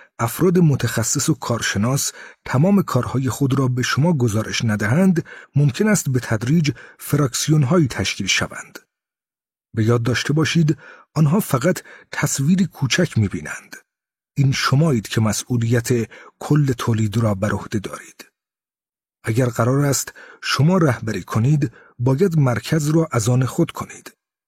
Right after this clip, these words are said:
هر چیزی باید از زیر نظر شما به جریان درآید. اگر قرار است اطلاعاتی مخفی بماند، این شمایید که باید این کار را بکنید.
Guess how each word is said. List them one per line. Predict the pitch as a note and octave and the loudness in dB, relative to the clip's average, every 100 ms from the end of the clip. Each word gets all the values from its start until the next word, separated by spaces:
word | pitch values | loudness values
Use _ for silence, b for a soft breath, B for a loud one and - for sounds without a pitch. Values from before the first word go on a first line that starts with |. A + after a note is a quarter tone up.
| _ _ | _ _
هر | - A2 | -4 -4
چیزی | A2+ - C#3 D3+ | -2 -2 0 2
باید | B2+ A#2+ D3 C#3+ B B B - | 2 2 0 -2 B B B -4
از | B2+ G#2 | -2 0
زیر | A2+ F#3 F3+ | 0 2 4
نظر | C#3+ G#2 C#3 D3 | 2 0 -2 -2
شما | - C3 E3+ | 0 2 2
به | B2+ A#2 | 2 0
جریان | A2+ G2+ G#2 G2+ | 0 0 0 0
درآید. | G2+ F2 - - - - _ _ _ _ _ _ _ _ _ | -2 -6 -12 -16 -18 -20 _ _ _ _ _ _ _ _ _
اگر | G#2+ B2+ | -2 -2
قرار | A2+ A#2 B2+ C#3+ | 0 0 2 2
است | D3 C#3 - B B _ | 0 -2 -8 B B _
اطلاعاتی | A#2+ - C3 C3+ E3+ F#3 D3+ | -8 -2 0 0 0 2 4
مخفی | C3+ A2 - A#2+ | 4 0 -2 0
بماند، | A2 G2 F2+ C3+ D3 C#3 b b b | 2 0 0 0 0 -2 b b b
این | - D3+ | 0 0
شمایید | - - D#3 F#3+ D3 | 2 2 4 4 2
که | - A2 | -2 -2
باید | A2 A2 A#2 - | 0 2 0 0
این | B2 A2+ | -2 0
کار | - G2 | -2 -2
را | F#2+ | -4
بکنید. | D2 - - - - | -6 -12 -14 -16 -20